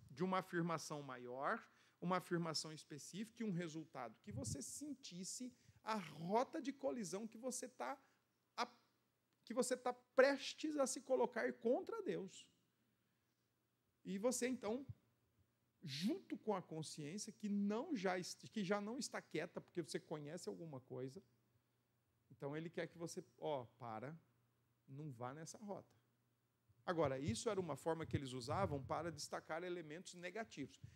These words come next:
No que diz respeito a elementos positivos, eh, por exemplo, eles diziam, eh, o, o exemplo que eu trouxe, "Todo aquele que crer em Cristo não morrerá, mas viverá." Essa é a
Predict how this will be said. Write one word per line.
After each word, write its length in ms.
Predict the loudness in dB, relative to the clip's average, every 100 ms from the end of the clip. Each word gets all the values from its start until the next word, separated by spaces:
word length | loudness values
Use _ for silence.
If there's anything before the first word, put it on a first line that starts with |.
| -20 _ _ 0
No 240 | 4 4
que 140 | 2
diz 220 | -2 -2 0
respeito 420 | -2 -4 -4 0
a 40 |
elementos 440 | 2 0 -2 -6 -8
positivos, 1000 | -4 -4 -4 -8 -4 -4 -6 -10 -10 -12 _ _ _ -6
eh, 240 | 0 0
por 200 | 0 0
exemplo, 380 | 0 0 -4 -4
eles 140 | -4 -4
diziam, 560 | -4 -6 -4 -4 -6 -8 _ _ _ _
eh, 240 | 2 4 4
o, 260 | 0 2 4
o 60 |
exemplo 400 | 6 4 2 2
que 80 | 4
eu 80 | 4
trouxe, 440 | 6 4 4 -2 -10 _ _ _
"Todo 320 | 10 10 8
aquele 360 | 2 4 2 2
que 160 | -6
crer 340 | -2 2 4 2
em 120 | 0
Cristo 560 | -2 -4 -4 -6 -8 -4
não 260 | 0 0
morrerá, 640 | 2 4 4 2 0 -2 -8 _ _ _ _
mas 360 | -12 -8 -8 -8
viverá." 520 | -10 -4 -2 -2 -8 -14 _ _ _ _ _ _ _ _ _ _ _ _ _
Essa 240 | -6 -2
é 20 |
a 40 | 0